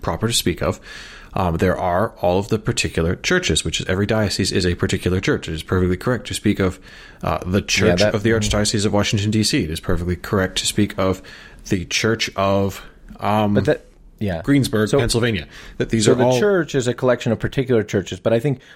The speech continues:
Speaker 2: let's talk about churches sui juris as a way of sort of
Speaker 1: Okay.
Speaker 2: Yeah.
Speaker 1: Um, wait, now you wanna talk about churches sui juris?
Speaker 2: Well, that's, so, I
Speaker 1: You
Speaker 2: mean,
Speaker 1: asked me
Speaker 2: let's,
Speaker 1: to repeat
Speaker 2: so
Speaker 1: what I said. So what I said is what binds these churches together of the Latin Rite is indeed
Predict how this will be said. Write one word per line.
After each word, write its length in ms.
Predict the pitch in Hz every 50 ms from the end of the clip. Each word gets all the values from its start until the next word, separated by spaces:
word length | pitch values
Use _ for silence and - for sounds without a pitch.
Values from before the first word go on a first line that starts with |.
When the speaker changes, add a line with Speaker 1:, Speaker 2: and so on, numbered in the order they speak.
| - -
Speaker 2:
let's 140 | 156 160
talk 100 | - 196
about 160 | 180 147 127 -
churches 360 | - 151 135 - 127 107 -
sui 240 | - 127 110 101 98
juris 320 | 98 95 87 82 85 -
as 100 | 95 90
a 40 | 92
way 100 | 92 92
of 80 | 90 87
sort 160 | - 87 82
of 320 | - - - - - - - - - - -
Speaker 1:
Okay. 220 | 135 131 - - - - - - - - - 101
Speaker 2:
Yeah. 180 | 101 87 69 - -
Speaker 1:
Um, 360 | - - 101 92 85 85 - - - - - - - - - - - - - - - - _ - - - - - _ _ _ _ _ - - _ _ - -
wait, 180 | - 98 - -
now 80 | 101
you 60 | 101 98
wanna 80 | 98
talk 120 | 95 107 98
about 120 | 92 90
churches 300 | - 110 98 92 95 -
sui 140 | - 92 92
juris? 280 | 90 95 131 135 - - - - - _ _ - _ _ _ _ _
Speaker 2:
Well, 80 | 156 143
that's, 240 | 165 175 170 - - -
so, 180 | - - 180 170
I 60 | -
Speaker 1:
You 40 | 170
Speaker 2:
mean, 100 | 170 170
Speaker 1:
asked 80 | - 185
me 40 | 190
Speaker 2:
let's, 100 | 131 113
Speaker 1:
to 60 | 107
repeat 180 | 104 104 156 151
Speaker 2:
so 60 | 170
Speaker 1:
what 80 | 160 104
I 60 | 98
said. 260 | - - 127 95 -
So 100 | - 120
what 100 | 117 120 113
I 60 | 110
said 180 | - - 139
is 80 | 117 98
what 140 | 110 98 -
binds 380 | - 117 120 123 127 120 -
these 260 | 117 117 110 104 - -
churches 520 | - - - 139 143 143 - 117 95 -
together 440 | - - 101 95 110 113 101 98 90
of 160 | 85 87 87
the 80 | 101 92
Latin 360 | 92 90 85 85 - 98 98
Rite 240 | 120 131 98 87 -
is 220 | - 101 92 90 -
indeed 400 | 104 101 95 98 85 82 80